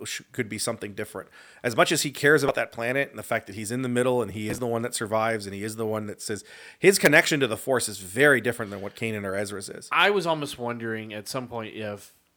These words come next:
Speaker 2: I thought, especially at the end when he says, "Kanan Jarrud," uh, Ben, the Bendu, after he's disappeared, I thought he, Kanan was gonna stay there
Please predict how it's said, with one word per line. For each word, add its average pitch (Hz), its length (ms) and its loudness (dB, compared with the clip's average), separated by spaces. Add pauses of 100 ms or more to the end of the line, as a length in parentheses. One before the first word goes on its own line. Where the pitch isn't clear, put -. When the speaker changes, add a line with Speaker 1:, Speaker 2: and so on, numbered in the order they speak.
(400)
Speaker 2:
I 156 120 4
thought, 156 400 0 (140)
especially 170 460 -4
at 123 80 -6
the 117 180 -6
end 117 200 -8
when 104 120 -10
he 104 140 -14
says, 107 440 -10
"Kanan 110 340 -10
Jarrud," 92 340 -10 (600)
uh, 113 200 -4
Ben, 127 260 -4
the 123 80 -8
Bendu, 113 400 -4
after 120 300 -4
he's 110 100 -10
disappeared, 107 540 -14 (680)
I 156 220 6
thought 110 460 -4 (340)
he, 127 240 -8
Kanan 135 420 -6
was 104 120 -10
gonna 101 180 -12
stay 104 260 -10
there 76 280 -16